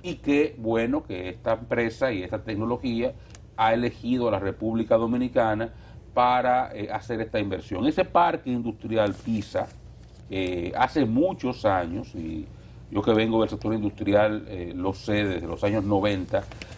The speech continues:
ahí hay plantas de, eh, de las más importantes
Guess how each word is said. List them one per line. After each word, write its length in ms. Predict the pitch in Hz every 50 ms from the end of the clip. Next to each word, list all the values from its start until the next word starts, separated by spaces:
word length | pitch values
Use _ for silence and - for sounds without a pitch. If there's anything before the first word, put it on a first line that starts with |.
| - - -
ahí 300 | 104 107 113 123 131 127
hay 380 | 127 127 131 135 139 135 - - -
plantas 720 | - 113 120 127 135 139 139 - 143 139 131 - - - - - - - - - -
de, 600 | - 101 - 110 110 120 123 127 127 131 127 - - - - - - - - - - - - -
eh, 460 | 107 98 98 98 98 95 92 92 95 92 - - - - - - - - - - - - - - -
de 60 | 110
las 120 | 113 110 104
más 500 | 117 123 143 160 180 180 - - - - - 120 110
importantes 1000 | - 127 127 127 131 131 120 117 - 139 139 156 165 170 - - 160 156 - -